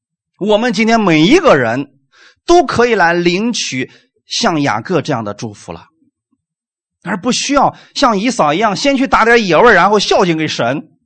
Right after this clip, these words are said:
然后从神那儿得到祝福，这叫换取祝福，这是非常麻烦的。什么是恩典呢？恩典是不配得的、不该得的、不应得，但神说“我白白赐给你了”。那你要做什么呢？领受，感恩的领受。阿门。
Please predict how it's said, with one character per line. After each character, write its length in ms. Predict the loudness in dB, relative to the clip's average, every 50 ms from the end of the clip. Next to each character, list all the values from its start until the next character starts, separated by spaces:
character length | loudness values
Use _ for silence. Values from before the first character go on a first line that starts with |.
| _ _ _ _ 0
然 140 | 2 2 4
后 80 | 4
从 140 | 2 0 0
神 180 | 2 0 0 2
那 80 | 2
儿 120 | 2 0 0
得 140 | -2 -2
到 140 | 0 0 0
祝 160 | 0 -2 -4
福， 220 | -6 -6 -8 -10 -10 -12 -8 -6
这 100 | -4 -2
叫 140 | 0 -2 -2
换 400 | -2 -4 -6 -4 -4 -4 -4 -6
取 240 | -8 -8 -10 -10 -8
祝 220 | -6 -6 -6 -6
福， 220 | -8 -10 -12 -8
这 120 | -6 -6 -6
是 120 | -4 -6
非 220 | -8 -8 -8 -8 -8
常 240 | -10 -10 -10 -10
麻 240 | -8 -8 -8 -8 -8
烦 240 | -8 -10 -10 -12 -14
的。 80 | -18 -20 -20 _ _ _ _ _ _ _ -10
什 160 | -8 -6 -4
么 80 | -4 -4
是 60 | -4
恩 180 | -6 -6 -6
典 160 | -6 -6 -6 -2
呢？ 60 | 0
恩 120 | 0 0
典 140 | 0 -2 -4
是 100 | -4 -4
不 140 | -4 -6 -4
配 220 | -2 0 0 0
得 140 | 0 0 0
的、 100 | 0 0
不 140 | 0 -2 -2
该 280 | 0 0 0 0 0
得 180 | 0 -2 -2 0
的、 80 | 0 -2
不 140 | 0 -2
应 280 | 0 2 2 2 2 2
得， 240 | 2 2 0 0 0 -4 -4 -4
但 140 | -4 -2
神 140 | -2 -2 -2
说 100 | 0 0 -2
“我 60 | -2
白 140 | -2 -2 -4
白 100 | -4 -6
赐 180 | -8 -8 -10 -10
给 140 | -10 -14
你 120 | -16 -18 -20
了”。 80 | -20 -20 _ _ _ _ _ _ _ _ _ _ _
那 100 | -6 -4
你 80 | -2 0
要 140 | 0 0
做 160 | 0 0 0 -2
什 140 | -2 -4
么 60 | -6 -8
呢？ 120 | -8 -8 -12 _ _ _ _ _ _ _ _ _ _ _ _ _ _ _ _ _ _ _ _ _ _
领 160 | -16 -14 -12
受， 280 | -8 -6 -6 -8 -8 -10 _ _ _ -12
感 140 | -12 -10 -8
恩 100 | -6 -6
的 80 | -6 -6
领 160 | -6 -8 -10
受。 200 | -12 -12 -12 -14 -20 _ _ _ _ _ _ _ _ _
阿 120 | _ -12 -8
门。 300 | -6 -6 -6 -8 -10